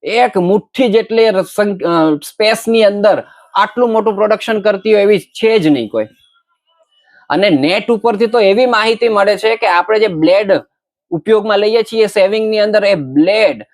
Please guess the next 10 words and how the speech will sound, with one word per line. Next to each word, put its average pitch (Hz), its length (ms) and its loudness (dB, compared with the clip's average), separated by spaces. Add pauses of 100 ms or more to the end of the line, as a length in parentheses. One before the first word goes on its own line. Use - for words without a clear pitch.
(220)
આપણા 220 500 0 (240)
લિવરમાંથી 226 600 -2
જે 226 80 0 (160)
એસિડ્સ 214 380 -4
પ્રોડ્યુસ 220 420 0
થાય 226 240 2
છે, 226 80 0
એ 208 120 0 (140)
એસિડની 214 420 -4
અંદર 214 140 0